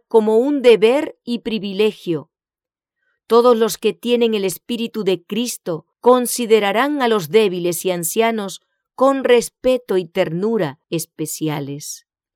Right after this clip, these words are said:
Dios permite que sus pobres estén dentro de cada iglesia. Siempre los habrá entre nosotros,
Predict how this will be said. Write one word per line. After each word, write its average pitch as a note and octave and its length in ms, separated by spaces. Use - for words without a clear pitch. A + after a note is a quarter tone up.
Dios F#3 340
permite A3+ 520
que A3+ 120
sus F3+ 280
pobres F3+ 720
estén A3+ 440
dentro A#3+ 460
de F#3 180
cada A#3 420
iglesia. C#3+ 760
Siempre D4 480
los C4 220
habrá B3+ 320
entre A#3+ 240
nosotros, A3 840